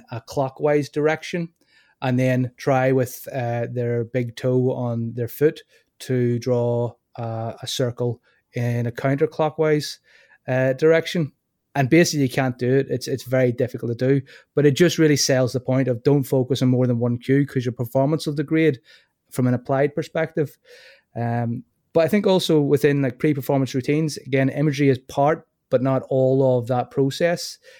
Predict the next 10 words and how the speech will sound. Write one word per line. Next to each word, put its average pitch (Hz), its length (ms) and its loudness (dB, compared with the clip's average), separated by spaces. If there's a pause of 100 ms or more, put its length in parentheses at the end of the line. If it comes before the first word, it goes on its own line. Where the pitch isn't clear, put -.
(220)
Uh, 120 280 -4 (120)
I 135 60 -2
know 143 300 6
Eddie 135 300 2
Hall, 135 520 0
somebody 127 320 -2
rec-, 123 400 -2 (100)
recently 127 380 -2
contacted 131 600 -4
me 139 280 -2